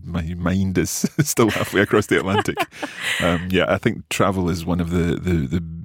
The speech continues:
Speaker 1: the most amazing opportunities that, that learning languages can, can give you. Whether, whether that's you're travelling for the language in, in some way, like in, in our case, we sometimes have to travel to, to record things in different countries,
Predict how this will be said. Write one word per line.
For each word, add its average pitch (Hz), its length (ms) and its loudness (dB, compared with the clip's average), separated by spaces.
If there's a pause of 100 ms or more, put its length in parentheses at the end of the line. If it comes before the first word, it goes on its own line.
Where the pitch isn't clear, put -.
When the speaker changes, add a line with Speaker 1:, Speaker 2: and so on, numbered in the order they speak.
(200)
Speaker 1:
the 85 140 -4
most 90 240 0
amazing 92 500 6
opportunities 82 720 0
that, 73 240 -2
that - 160 -2 (500)
learning 85 320 2
languages 82 480 2
can, 78 220 -4
can - 180 -4
give 95 160 2
you. 90 120 4 (460)
Whether, 110 240 6
whether 92 280 0
that's 71 460 -4
you're 92 180 -2
travelling 82 340 2
for 101 460 4
the 87 120 0
language 85 460 0
in, 85 140 -4
in 85 160 -2
some 82 240 0
way, 85 220 0
like - 300 -6
in, 82 200 -4
in 85 120 0
our 87 140 2
case, - 300 -2
we 85 260 -2
sometimes 73 380 -4
have 80 120 -2
to 80 80 -2
travel 82 300 0
to, 76 180 -4 (380)
to 90 140 0
record 95 440 4
things 87 300 -2
in 85 80 -4
different 80 240 -4
countries, 104 400 0